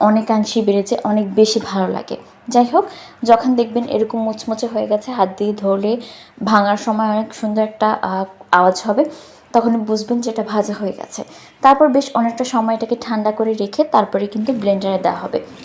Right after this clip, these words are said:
গরম অবস্থায় দিলে কিন্তু এটাকে, ব্লেন্ডারটা একদম নষ্ট হয়ে যাওয়ার সম্ভাবনা অনেকাংশে বেড়ে যায়, প্লাস অনেকটা ঝুঁকি থাকে। যাই হোক, ব্লেন্ডারের জারে কিন্তু অর্ধেক অর্ধেক করে এটাকে দিয়ে ব্লেন্ডারে ব্লেন্ড করে নেওয়া হবে, যেহেতু পুরোটা দেওয়াটা একটুখানি রিস্কের,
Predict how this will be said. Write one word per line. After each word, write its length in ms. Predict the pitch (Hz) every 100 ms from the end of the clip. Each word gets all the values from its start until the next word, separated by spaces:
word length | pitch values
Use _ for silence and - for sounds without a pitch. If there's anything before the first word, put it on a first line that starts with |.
| 202
গরম 280 | 220 233 233
অবস্থায় 300 | 240 247 220
দিলে 180 | 214
কিন্তু 240 | 214 233 240
এটাকে, 300 | - - 233 - - - -
ব্লেন্ডারটা 580 | 208 208 208 214 247 247
একদম 360 | - 208 226
নষ্ট 300 | 226 214 -
হয়ে 180 | 214 208
যাওয়ার 200 | 208 214
সম্ভাবনা 420 | 214 202 196 202 -
অনেকাংশে 440 | 202 208 196 233
বেড়ে 220 | 214 226
যায়, 180 | 247 220 - - - - - - -
প্লাস 340 | 220 220 - -
অনেকটা 260 | 214 214
ঝুঁকি 320 | 220 214 214 208
থাকে। 280 | 202 - - - -
যাই 200 | 254 262
হোক, 180 | 302 427 - -
ব্লেন্ডারের 480 | 220 220 214 220 220
জারে 260 | 214 202 208
কিন্তু 240 | 214 220
অর্ধেক 300 | 208 196 202
অর্ধেক 280 | 202 202 220
করে 280 | 208 214 311 - - -
এটাকে 400 | 196 208 208 220 - 185 180
দিয়ে 340 | 202 233 339 - -
ব্লেন্ডারে 360 | 196 208 202 220
ব্লেন্ড 260 | 202 196 190
করে 120 | 190
নেওয়া 160 | 185 185
হবে, 240 | 190 240
যেহেতু 340 | 220 214 220 214 -
পুরোটা 340 | 214 214 226 202 - -
দেওয়াটা 340 | 196 190 196
একটুখানি 460 | 202 214 214 208 214
রিস্কের, 380 | 240 - 254